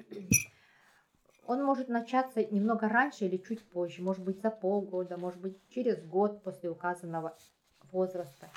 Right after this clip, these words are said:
И тем не менее, хочу отметить, что чем, м, как проис-, пройдёт кризис трёх лет,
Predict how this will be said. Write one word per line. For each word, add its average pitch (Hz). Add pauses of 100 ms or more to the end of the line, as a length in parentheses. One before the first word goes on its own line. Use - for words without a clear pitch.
(340)
И 190
тем 226
не 208
менее, 185 (1300)
хочу -
отметить, 208
что - (1300)
чем, 233 (520)
м, 180 (160)
как 240
проис-, 226 (320)
пройдёт 220
кризис 196 (120)
трёх 208
лет, 220